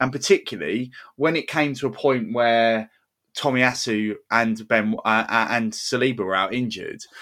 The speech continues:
there were some people that were talking about Partey going to right back, which ul-, ultimately happened towards the end of the season.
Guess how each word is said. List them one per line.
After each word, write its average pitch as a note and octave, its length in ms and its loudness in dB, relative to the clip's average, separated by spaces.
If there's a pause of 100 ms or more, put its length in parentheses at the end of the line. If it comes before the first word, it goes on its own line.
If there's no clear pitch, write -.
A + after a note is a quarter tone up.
(180)
there D3 100 4
were C#3 40 0
some E3 260 4
people C3 260 0
that A#2+ 100 -2
were A#2 100 -4
talking B2 320 -4
about A2 420 2 (440)
Partey A#2+ 320 0
going A#2 180 2
to A2+ 100 -8
right C#3+ 280 6
back, D#2 260 -4
which A2 140 -6
ul-, - 160 -6
ultimately B2 440 0
happened A2 360 -2
towards A2+ 240 -4
the A2 60 2
end G#2+ 60 -2
of G2+ 40 -6
the G2+ 60 -6
season. C3+ 460 -2